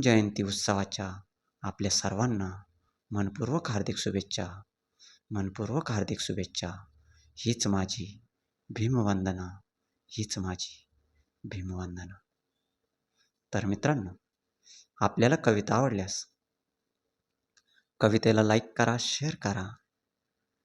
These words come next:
युवा कवी शांताराम वाघ ह्या YouTube चॅनलला सबस्क्राईब करा. पुन्हा भेटू आपण नवीन कवितेत, नवीन विषयासह ह्याच आपल्या युवा कवी शांताराम वाघ ह्या YouTube चॅनलवर.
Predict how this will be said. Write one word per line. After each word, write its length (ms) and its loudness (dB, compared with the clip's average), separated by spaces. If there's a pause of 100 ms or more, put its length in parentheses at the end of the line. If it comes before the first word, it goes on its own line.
(180)
युवा 280 8
कवी 260 2
शांताराम 540 0
वाघ 320 -6 (160)
ह्या 260 2
YouTube 440 -2
चॅनलला 360 0
सबस्क्राईब 520 -4 (100)
करा. 300 -6 (920)
पुन्हा 240 8
भेटू 260 2
आपण 280 2 (380)
नवीन 360 8
कवितेत, 600 2
नवीन 360 8
विषयासह 640 0 (680)
ह्याच 280 4
आपल्या 420 0 (720)
युवा 340 8
कवी 200 6
शांताराम 540 4
वाघ 260 2 (540)
ह्या 300 4
YouTube 440 4
चॅनलवर. 480 2